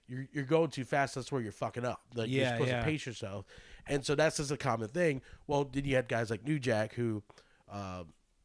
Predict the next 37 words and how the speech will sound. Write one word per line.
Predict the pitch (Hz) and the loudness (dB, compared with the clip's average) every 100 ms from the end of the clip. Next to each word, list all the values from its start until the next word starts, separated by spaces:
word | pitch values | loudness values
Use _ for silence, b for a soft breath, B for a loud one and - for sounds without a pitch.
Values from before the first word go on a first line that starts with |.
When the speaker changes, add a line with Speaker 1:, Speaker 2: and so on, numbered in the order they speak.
| _ _ _ _ _ _ _ _ _ _ _ _ _ | _ _ _ _ _ _ _ _ _ _ _ _ _
Speaker 1:
you | - | -8
know, | 98 85 - _ - | -8 -8 -16 _ -18
uh, | 92 - | -14 -4
punched | 139 127 - | -2 -2 -4
in | 123 | -8
the | |
face. | 104 190 139 147 123 | -4 0 0 0 -2
Well, | 120 | 0
he's | 120 151 135 | 2 0 -2
like, | 127 | -2
"Oh, | 196 | 2
I'm | 202 | 4
gonna | 202 | 4
stab | 190 214 202 | 4 6 6
you. | 110 | 4
I'm | 92 | -4
gonna | 143 | -2
stab | - 151 | 4 4
you | 135 | 6
five | 131 123 | 4 4
times | 113 104 | 4 0
instead." | 104 - - 113 - B B B | -2 -6 -6 -6 -8 B B B
Speaker 2:
So | - 196 | 8 10
what | 202 | 10
happened | 196 170 170 | 8 6 4
with | 143 | 4
Gypsy | 156 - 151 | 0 0 2
Joe? | 139 143 113 - - | 4 4 2 -2 2
Speaker 1:
Uh, | 156 160 160 | 10 12 10
Gy-, | 143 - | 8 6
well, | 226 233 - - | 6 6 2 2
uh, | 190 190 | 4 6
Gypsy | 165 214 196 220 | 4 0 -2 0
Joe, | 226 247 | 4 6
he | 247 240 | 4 2
was | - | 2
fine. | 156 233 339 | 2 2 0